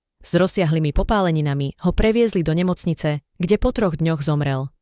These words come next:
Palach sa stal symbolom odporu voči okupáciu a komunizmu a symbolom boja za slobodu a demokraciu. Parlament v utorok pokračuje v rokovaní. Poslanci majú ďalej diskutovať o návrhu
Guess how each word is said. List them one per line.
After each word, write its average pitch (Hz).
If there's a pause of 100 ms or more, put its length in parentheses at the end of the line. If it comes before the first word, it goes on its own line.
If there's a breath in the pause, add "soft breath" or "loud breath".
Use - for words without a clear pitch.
(500)
Palach 208
sa 170
stal 156
symbolom 202
odporu 196
voči 180
okupáciu 170
a -
komunizmu 160 (320 soft breath)
a 196
symbolom 220
boja 202
za 160
slobodu 190
a 185
demokraciu. 143 (640)
Parlament 214
v -
utorok 220
pokračuje 214
v 170
rokovaní. 143 (880)
Poslanci 220
majú 147
ďalej 190
diskutovať 151
o 151
návrhu 165